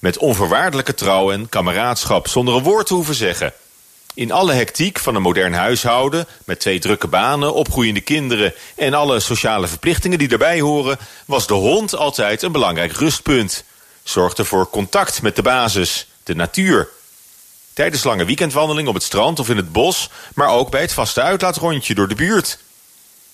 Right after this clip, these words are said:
Met een hond aan de lijn heb je altijd aanspraak van andere hondenmensen. In de tijd van een hondenleven is onze maatschappij ingrijpend veranderd.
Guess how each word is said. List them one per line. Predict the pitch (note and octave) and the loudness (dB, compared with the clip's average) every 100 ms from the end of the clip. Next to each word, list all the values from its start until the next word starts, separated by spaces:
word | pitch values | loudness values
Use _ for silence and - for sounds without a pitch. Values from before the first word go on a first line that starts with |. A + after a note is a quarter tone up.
| - | -8
Met | G2+ | -4
een | G2+ | 0
hond | G2 E3+ B3 | 2 2 2
aan | G3 | -2
de | D3+ | 0
lijn | C3+ C3+ C3+ | 0 0 -2
heb | C#3 | -2
je | A#2+ | -2
altijd | E2+ - | -2 -2
aanspraak | G2+ G#2+ G#2+ - G2+ F2+ - - - | -2 -2 -2 -2 -2 -2 -4 -12 -8
van | - D#3+ | -2 0
andere | F#3 D#3+ | 2 2
hondenmensen. | C3+ C3 A#2 A#2 G2 - F2 D2 _ _ _ _ _ _ _ _ - - - - | 2 2 0 0 -2 -2 -4 -6 _ _ _ _ _ _ _ _ -20 -20 -20 -4
In | E3+ | -2
de | |
tijd | D#3 B3+ C4 | 2 0 0
van | F#3 | 0
een | C#3 | 0
hondenleven | B2+ A#3 G#3 F3+ F3+ D3 D#3 D3 - - | 0 2 2 0 0 0 -2 -4 -14 -4
is | E3+ | -2
onze | D#3+ C3+ A#2+ | 0 -2 0
maatschappij | A2 F#2+ G2+ - A2 A2+ | 0 0 -2 2 2 2
ingrijpend | C3 A2+ - E2+ F2 E2+ | -2 -2 0 0 0 -4
veranderd. | - F2+ G#2+ A#2+ F#2+ E2+ - | -2 0 2 2 2 2 -2